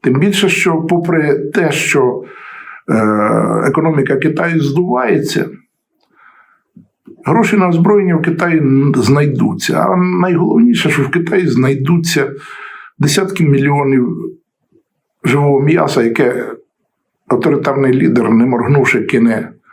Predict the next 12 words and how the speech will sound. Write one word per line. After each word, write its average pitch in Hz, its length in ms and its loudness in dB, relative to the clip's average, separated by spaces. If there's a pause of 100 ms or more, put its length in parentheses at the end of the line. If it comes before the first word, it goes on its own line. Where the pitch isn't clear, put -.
(180)
на 113 120 0
спалення 110 640 0
заради 110 560 0 (120)
якоїсь 110 680 0
примарної 110 560 0
мети. - 540 -2 (1600)
Тут - 200 2
він 196 180 2
нічим 185 380 2
не 165 100 4
відрізнятиметься 135 960 0
від 113 340 -2